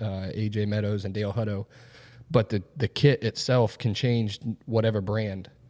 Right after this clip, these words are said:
So, like, even Pooh Sipes, you know, he's got the Yamaha Y Z two fifty. That thing looks so clean.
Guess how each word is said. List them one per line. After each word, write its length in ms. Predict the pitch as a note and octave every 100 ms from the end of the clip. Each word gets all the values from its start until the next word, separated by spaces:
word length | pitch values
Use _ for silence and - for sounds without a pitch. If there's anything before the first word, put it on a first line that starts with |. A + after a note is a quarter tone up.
| -
So, 220 | - C3
like, 220 | A2 A2+ -
even 280 | B2 A2+
Pooh 220 | G#2 C3+ A#2
Sipes, 440 | - A2+ G2+ -
you 60 | A2+
know, 60 | A2
he's 180 | A#2
got 200 | A2 G#2+
the 100 | - G#2
Yamaha 320 | G#2+ A2 A2
Y 180 | G#2 A2
Z 160 | G#2+ G#2+
two 180 | - G#2
fifty. 420 | A#2+ G#2+ C3+ C#3 - - - - -
That 140 | A2 A2
thing 160 | A2+
looks 220 | G#2 G2 -
so 300 | - A#2 G2+
clean. 400 | - F#2+ F2+